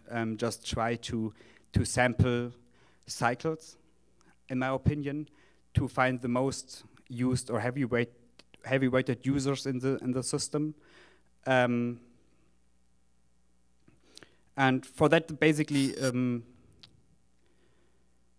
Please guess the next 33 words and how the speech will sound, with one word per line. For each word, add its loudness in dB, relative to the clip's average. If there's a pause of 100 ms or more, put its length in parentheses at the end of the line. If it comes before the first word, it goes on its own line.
(800)
uh, 2 (440)
a 4
new 0
syscall 2
was 4
implemented. -2 (720)
So, -2
um, -4 (120)
this -6
is 0
basically 2
just 0
looking 2
a 4
bit -2
how, 4
how 0
perf 4
event -2 (240)
or 0
how -4
perf 4 (220)
works 2
and -10
how 0
those, -6 (240)
um, -4
P -4
M 0
Cs -8
are -4
programmed. -4 (720)
Um, 0